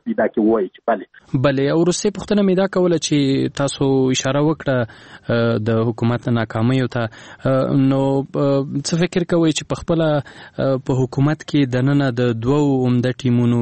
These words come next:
Speaker 2: یا د، آه، دوو نه زیاتو ټیمونو موجودیت یا د خبرو ترمنځ تناقض، په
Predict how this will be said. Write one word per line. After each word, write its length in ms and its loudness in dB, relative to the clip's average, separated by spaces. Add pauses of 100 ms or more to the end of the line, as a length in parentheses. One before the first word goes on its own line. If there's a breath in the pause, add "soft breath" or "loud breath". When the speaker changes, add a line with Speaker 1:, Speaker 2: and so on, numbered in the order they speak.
(140)
Speaker 2:
یا 100 0
د، 240 0
آه، 480 -4
دوو 400 0
نه 60 0 (100)
زیاتو 400 -2
ټیمونو 400 2 (160)
موجودیت 840 -2 (260)
یا 200 0
د 240 0
خبرو 240 0
ترمنځ 480 0
تناقض، 640 -2
په 160 0